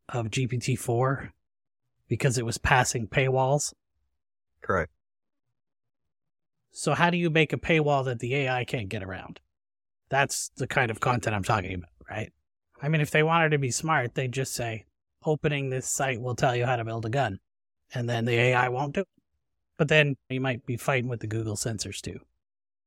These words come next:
Speaker 1: I think there's
Speaker 2: <laughs>
Speaker 1: gonna be both ways. How do I make stuff friendly for A Is, and how do I combat A Is being able to access things they shouldn't be accessing?
Speaker 2: That's, that's right. And I think it's a,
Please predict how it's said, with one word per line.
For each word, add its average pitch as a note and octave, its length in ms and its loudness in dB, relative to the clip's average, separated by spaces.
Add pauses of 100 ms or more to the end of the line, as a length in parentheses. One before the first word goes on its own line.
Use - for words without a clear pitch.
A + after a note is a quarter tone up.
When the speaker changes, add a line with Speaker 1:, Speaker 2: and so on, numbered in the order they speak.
Speaker 1:
I C3 80 -2
think F3 180 4
there's F3 180 4
Speaker 2:
<laughs> - 20 -6
Speaker 1:
gonna G3 160 4
be F3 120 4
both E3 280 2
ways. B2+ 200 -4
How D#3+ 140 6
do F#3 100 8
I F3+ 100 8
make E3+ 200 6
stuff C#3+ 220 -2
friendly D3+ 360 -2
for D#3 180 -8 (200)
A D3 100 0
Is, D3 140 -2
and B2+ 80 -6
how D#3 160 -2
do F3 120 0
I C3+ 140 0
combat C3 760 -2 (1040)
A D#3+ 200 2 (180)
Is C3+ 120 0
being B2+ 280 -2
able C3 200 -2
to A2 60 -4
access B2 440 -2
things A#2+ 200 -6
they A2+ 120 -6
shouldn't A#2+ 220 -6
be G#2+ 80 -6
accessing? - 520 -8 (1300)
Speaker 2:
That's, - 320 -12 (140)
that's - 220 -8
right. F#2+ 240 0
And B2 160 6
I C3 80 6
think D#3 280 4
it's D3+ 280 6
a, A2 340 8